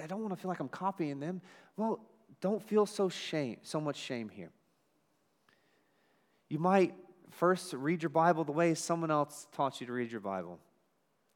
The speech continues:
You might study in a particular way. You might memorize scripture in a particular way. You might pray.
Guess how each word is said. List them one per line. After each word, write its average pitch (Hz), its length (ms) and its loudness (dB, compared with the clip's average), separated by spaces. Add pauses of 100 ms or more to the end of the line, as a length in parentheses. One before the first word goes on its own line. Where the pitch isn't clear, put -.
(100)
You 131 60 -8
might 147 140 0
study 165 420 4
in 151 80 0
a 143 60 -4
particular 120 580 -4
way. 101 180 -6
You - 300 -10
might 147 180 2
memorize 147 480 2
scripture - 380 -6
in 131 60 -4
a 120 60 -4
particular 110 460 -8
way. 104 80 -4
You 110 60 -6
might 143 180 -2
pray. 156 400 2